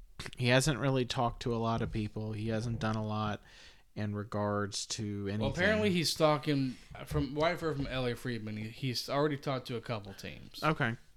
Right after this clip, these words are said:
Speaker 1: It sounds like, from my understanding, he's been trying to determine where he's gonna go himself.
Speaker 2: Yes, but he's the real wild card. I,
Speaker 1: Yeah.
Speaker 2: I just
Speaker 1: He,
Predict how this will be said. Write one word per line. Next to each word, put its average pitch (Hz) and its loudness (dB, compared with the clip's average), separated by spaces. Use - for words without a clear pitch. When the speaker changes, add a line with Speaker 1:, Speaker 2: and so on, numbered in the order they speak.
Speaker 1:
It 175 4
sounds 220 6
like, 180 8
from 160 2
my 151 10
understanding, 131 2
he's 160 8
been 156 4
trying 139 4
to 117 2
determine 113 4
where 98 2
he's 98 0
gonna 95 -4
go 92 -2
himself. - -6
Speaker 2:
Yes, 123 -6
but 135 -2
he's 185 8
the 143 2
real 127 4
wild 104 -4
card. 95 -10
I, - -4
Speaker 1:
Yeah. 101 6
Speaker 2:
I 117 4
just 101 0
Speaker 1:
He, - -8